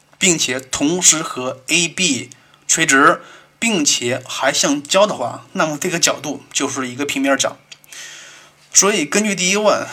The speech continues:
，A B垂直于平面A D C，咱们可以得出来，A B是垂直于A D的，并且A B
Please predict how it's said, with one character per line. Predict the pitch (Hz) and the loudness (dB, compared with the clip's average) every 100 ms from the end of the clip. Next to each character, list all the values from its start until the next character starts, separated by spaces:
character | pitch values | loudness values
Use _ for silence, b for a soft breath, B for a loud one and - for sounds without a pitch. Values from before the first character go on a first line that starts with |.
| B - | B -6
，A | - 208 | 0 0
B | 208 214 117 - - | 0 -4 -6 -10 -4
垂 | - 160 | -2 -2
直 | 160 156 | -2 -4
于 | |
平 | 180 143 | -4 -4
面 | 165 165 123 120 | 0 2 0 -4
A | - 151 165 160 175 _ | -2 -2 -2 -8 -18 _
D | 196 180 160 | -4 -4 -2
C， | - 190 175 - _ _ _ _ _ | 0 2 0 -4 _ _ _ _ _
咱 | - | -4
们 | 160 | -4
可 | 156 | 0
以 | 147 | -2
得 | 147 127 | -2 -2
出 | 139 147 | 0 2
来 | 123 143 - B B B _ | 2 0 -6 B B B _
，A | 185 214 | 2 2
B | 214 117 - - | 0 -4 -8 -12
是 | 147 | 0
垂 | - 147 | 0 2
直 | 139 139 | -2 -4
于 | |
A | 147 170 | -4 -6
D | 151 143 139 | -2 -4 -2
的， | 113 - - | -6 -6 -10
并 | 196 170 | -6 -2
且 | 147 120 123 143 - | -2 -2 -4 -8 -2
A | 165 175 | 0 2
B | 185 131 - | 0 -4 -6